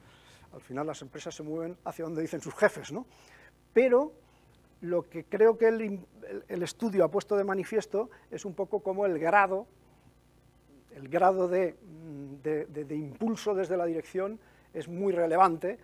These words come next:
y puede colaborar o no a ese éxito. Entonces, aquí hemos puesto, una de las cosas que hacemos es, como teníamos toda esa información de las empresas, el informe recoge una especie de microcasos, ¿no? De, de, con,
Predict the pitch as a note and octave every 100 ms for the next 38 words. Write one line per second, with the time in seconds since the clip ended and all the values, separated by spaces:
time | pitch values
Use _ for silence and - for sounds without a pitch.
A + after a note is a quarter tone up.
0 | _ - D3+ D#3+ E3+ F3+ G3 - - _
1 | _ F3+ E3+ E3 E3+ F3+ E3+ E3 E3+ -
2 | _ - D#3 - C3+ - - - _ _
3 | _ _ - F#3+ D#3 D3 A#2+ - _ _
4 | _ - - - - - D#3 F3+ G#3+ G3+
5 | - G3 - _ _ _ _ _ _ -
6 | E3 D#3+ C#3+ D#3+ C#3+ D3+ D#3+ F#3+ C3 C#3
7 | - - _ _ _ - B2 A#2+ B2+ D#3
8 | - D#3 D#3+ C#3 E3+ D3+ - E3 D#3+ D#3+
9 | D#3+ D3+ D3+ E3+ G3 - - _ - C3
10 | B2+ - D3+ D#3 F3 F3+ _ _ _ -
11 | B2+ - - - F3 F3 C#3+ F3+ - E3
12 | D#3+ D3+ - C#3+ A#2 G3+ - - G#3+ -
13 | - - - _ - G3 E3+ A#2+ B2 A#2+
14 | - _ _ C3